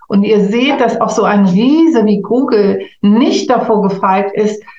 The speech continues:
dass irgendjemand mal um die Ecke kommt und die, ihr ganzes Geschäftsmodell auf wackelige Füße stellt.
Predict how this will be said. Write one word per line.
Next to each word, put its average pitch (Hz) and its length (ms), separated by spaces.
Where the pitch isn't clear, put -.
dass 208 340
irgendjemand 247 880
mal 214 260
um 202 140
die 202 120
Ecke 208 260
kommt 214 440
und 202 600
die, 220 240
ihr 226 200
ganzes 233 440
Geschäftsmodell 208 760
auf - 160
wackelige 214 480
Füße 285 420
stellt. - 540